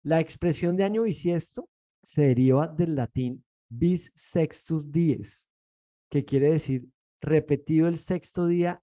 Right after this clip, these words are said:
antes del uno de marzo, y que correspondía a ese día intercalado que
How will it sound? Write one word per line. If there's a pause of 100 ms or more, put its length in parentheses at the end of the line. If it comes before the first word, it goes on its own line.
antes
del
uno
de
marzo, (320)
y
que
correspondía
a
ese
día
intercalado (240)
que